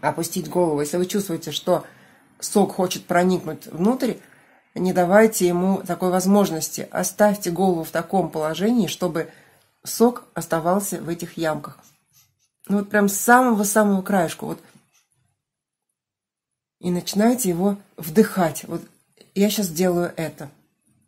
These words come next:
Я просто дышу. Я дышу парами цикламена, я не пускаю капли внутрь. И я чувствую, как уже начинается вот это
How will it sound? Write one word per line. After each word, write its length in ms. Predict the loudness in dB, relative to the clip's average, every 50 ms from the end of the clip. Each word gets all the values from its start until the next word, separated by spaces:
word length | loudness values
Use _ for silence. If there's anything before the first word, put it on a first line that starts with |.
| _ _ _ _ _ _ _ _ -16 -14 -8
Я 160 | -4 -4 -4 -2
просто 300 | -2 -2 -4 -2 -4 -4
дышу. 520 | -2 -2 -2 -2 -2 0 0 0 0 -2 -6 -12 _ _ _ _ _ _ _ _ _ _ _ _ _ _ _ _ _ _ _ _ _ _ _ _ _ _ _ _ _ _ _ _ _ _ _ _ _ _ _ _ _ _ _ _ _ _ _ -20 -14 -12 -12 -12 -12 -14 -16 -20 -20 _ _ _ _ _ _ _ _ _ _ _ _ _ _ _ _ -2
Я 140 | 0 0
дышу 320 | 2 2 0 0 0 0 0
парами 440 | 2 2 4 6 6 6 6 6 4
цикламена, 640 | 2 0 -2 2 2 4 4 6 4 4 4 2
я 260 | 2 2 4 4 4
не 360 | 4 6 6 6 6 6 6
пускаю 760 | 4 2 0 -2 -2 -2 0 4 6 8 8 8 8 6 4 2
капли 460 | 2 4 4 4 4 4 2 2 2
внутрь. 520 | 2 2 2 2 2 2 0 -2 -6 -6 -8 -8 -10 _ _ _ _ _ _
И 100 | 2 6
я 120 | 6 6 6
чувствую, 480 | 4 2 0 0 0 4 4 4 4
как 180 | 4 2 -2 -2
уже 180 | -2 0 2 4
начинается 580 | 4 2 2 4 4 6 6 6 4 2 -2
вот 80 | -2 -2
это 180 | 0 0 0